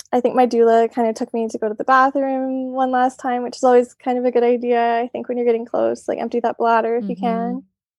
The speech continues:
Speaker 1: And it really wasn't long. It was, like, uh, less than an hour. And I just felt that, like, sensation. I felt that urge to push.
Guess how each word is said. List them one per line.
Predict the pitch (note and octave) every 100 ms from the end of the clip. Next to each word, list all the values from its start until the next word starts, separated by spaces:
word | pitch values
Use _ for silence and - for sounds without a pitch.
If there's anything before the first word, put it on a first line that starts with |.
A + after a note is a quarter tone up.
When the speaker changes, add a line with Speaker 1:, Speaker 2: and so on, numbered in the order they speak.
| _ _ _ _ _ _
Speaker 1:
And | C4+ C4 B3+ B3
it | B3+
really | C#4 C#4
wasn't | C4+ C4 C4
long. | A#3+ A#3
It | A#3
was, | B3 B3
like, | B3 - _ _ -
uh, | B3 A#3
less | B3 B3+
than | C4
an | B3+
hour. | A3+ G#3 A3 A3+ A#3 B3 _ _ _ _ _ -
And | A#3 A3 A3 G#3+ - - _ _ _ _ _ _
I | A#3+ A#3+
just | B3 -
felt | A3 -
that, | A3 -
like, | A3+ A3 -
sensation. | - A3 A#3 G#3+ A3+ A3+
I |
felt | A3 G#3
that | A3+ -
urge | A3 -
to | -
push. | - G#3 G#3+ C#4+ -